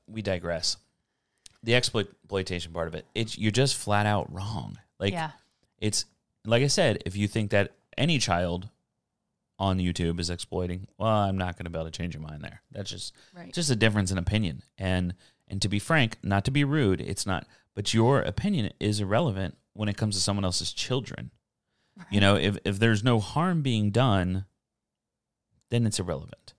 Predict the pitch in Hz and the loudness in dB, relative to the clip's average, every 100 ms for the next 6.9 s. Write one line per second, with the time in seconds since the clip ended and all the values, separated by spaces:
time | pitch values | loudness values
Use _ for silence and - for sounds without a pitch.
0 | - 175 160 - - 104 98 - 95 92 | -12 -8 -8 -8 0 4 4 2 -4 -12
1 | _ _ 110 107 101 110 120 113 107 - | _ _ 0 2 2 2 0 0 -2 0
2 | 131 139 127 117 113 - 117 110 92 52 | 0 0 -2 -2 -2 0 0 -2 -4 -4
3 | 107 104 98 - 92 - 82 - 90 107 | -4 -2 0 -2 -4 -4 -6 -4 -2 -2
4 | - 78 90 92 92 - - _ - 98 | -4 -6 -4 0 0 -2 -8 _ -8 -4
5 | - 117 131 - - _ _ - 98 - | 2 4 4 -2 -20 _ _ -8 -6 -4
6 | - 156 - 98 90 98 120 87 - | 0 0 2 0 2 2 2 0 -4